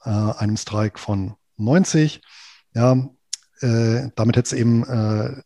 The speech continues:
nach unten dein Risiko abgesichert bei neunzig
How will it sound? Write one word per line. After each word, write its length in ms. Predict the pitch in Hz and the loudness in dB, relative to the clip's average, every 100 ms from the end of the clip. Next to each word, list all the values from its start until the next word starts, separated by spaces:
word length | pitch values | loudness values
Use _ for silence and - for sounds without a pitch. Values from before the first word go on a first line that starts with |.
| - | -4
nach 180 | 117 - | -2 2
unten 280 | 131 - | 2 4
dein 120 | 120 107 | 2 2
Risiko 300 | 113 120 131 | -2 -2 -4
abgesichert 720 | - - 110 120 123 120 - - - - _ - | 0 0 2 4 4 4 -4 -20 -20 -20 _ -2
bei 380 | 107 113 123 - _ _ _ | 2 4 2 0 _ _ _
neunzig 800 | - 101 107 110 - 117 113 - | -4 0 0 0 0 0 0 -6